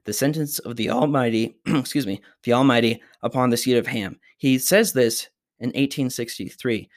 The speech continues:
That's a, that's smack dab in the middle of the Civil War. Here he's saying, "It is silly." Essentially, this is what he's saying.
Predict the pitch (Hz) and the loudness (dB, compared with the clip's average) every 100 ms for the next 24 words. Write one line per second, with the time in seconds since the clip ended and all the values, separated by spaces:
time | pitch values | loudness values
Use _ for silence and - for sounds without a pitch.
0 | _ 143 170 170 - - 143 - 143 160 | _ -2 0 0 -4 -4 -4 -4 -2 0
1 | 185 156 135 131 113 120 113 113 _ _ | 0 0 2 2 2 2 0 -2 _ _
2 | _ 117 117 - 113 113 117 107 - _ | _ -4 -4 -2 2 4 4 2 -2 _
3 | _ _ 160 165 175 143 135 123 110 - | _ _ 0 2 2 -2 0 0 -2 -8
4 | _ _ - 143 143 117 - 180 156 92 | _ _ -6 -2 -2 -2 -2 0 0 -2
5 | 69 _ _ _ _ _ _ _ _ _ | -8 _ _ _ _ _ _ _ _ _
6 | _ _ _ _ _ _ _ - 104 - | _ _ _ _ _ _ _ -12 -12 -10
7 | 104 110 113 110 104 107 - 104 107 | -10 -10 -12 -10 -10 -8 -8 -6 -6